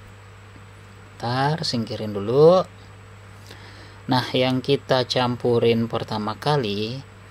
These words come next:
kita masukin margarinnya.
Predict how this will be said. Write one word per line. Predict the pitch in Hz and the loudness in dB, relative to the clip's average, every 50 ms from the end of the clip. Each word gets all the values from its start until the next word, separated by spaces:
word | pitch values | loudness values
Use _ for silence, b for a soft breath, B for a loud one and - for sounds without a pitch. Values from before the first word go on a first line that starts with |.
| B B B B B B B B | B B B B B B B B
kita | - - 120 - - 117 117 | -8 -8 -8 -4 -2 -2 -2
masukin | 113 113 110 107 107 - - 110 104 - - - 110 110 107 107 107 107 107 107 107 107 110 107 | -2 -2 -4 -2 -2 -2 -2 -2 -4 -6 -6 -8 -6 -4 -2 -2 0 0 0 0 0 -2 -2 -4
margarinnya. | 107 107 107 104 101 101 98 101 101 98 101 95 92 98 104 120 131 143 156 165 170 185 190 | -4 -4 -4 -4 -4 -2 0 0 0 0 0 -4 -4 -2 0 2 4 4 4 4 2 2 -2